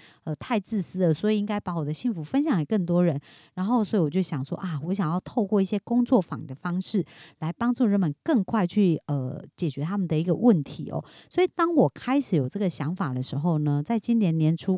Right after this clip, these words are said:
过年的时候，我就开始在编排课程啊，设计课程啊，看看我要透过什么样的方式，让人们可以在半天或一天的时间之内，就把他的一个清楚对焦，而且去解决他的限制性信念。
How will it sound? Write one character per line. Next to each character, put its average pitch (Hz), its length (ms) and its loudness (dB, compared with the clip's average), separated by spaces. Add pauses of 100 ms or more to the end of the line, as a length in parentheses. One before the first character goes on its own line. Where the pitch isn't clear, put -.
(100)
过 226 200 2
年 147 180 0
的 139 120 0
时 147 100 -4
候， 180 160 2 (280)
我 156 100 -4
就 196 100 2
开 202 200 0
始 175 80 -2
在 175 120 -2
编 208 240 -2
排 185 160 -4
课 226 220 0
程 143 260 -4
啊， 151 160 -2
设 247 220 0
计 233 140 -4
课 226 240 0
程 143 260 -4
啊， 139 160 -6 (240)
看 277 160 -2
看 262 100 2
我 160 120 2
要 180 100 2
透 277 180 0
过 269 140 4
什 151 160 -4
么 156 60 -4
样 196 120 -2
的 180 120 0
方 208 300 -4
式， 208 280 0 (240)
让 233 180 0
人 185 160 2
们 185 220 2
可 202 80 -2
以 180 80 -2
在 185 160 -6
半 196 260 -4
天 180 220 0
或 190 140 -2
一 226 80 -8
天 254 200 0
的 240 120 4
时 170 200 -2
间 185 220 -2
之 190 160 0
内， 180 180 0 (220)
就 254 140 2
把 135 180 -4
他 165 180 -6
的 165 220 -4
一 185 100 -4
个 147 320 -4 (240)
清 247 240 2
楚 170 180 -4 (100)
对 190 180 2
焦， 160 380 -2
而 165 80 -2
且 170 160 -6
去 196 240 -6
解 151 260 -4
决 139 160 -6
他 175 180 -6
的 165 80 -2
限 208 240 -2
制 190 140 -4
性 170 240 -2
信 151 240 -4
念。 156 180 0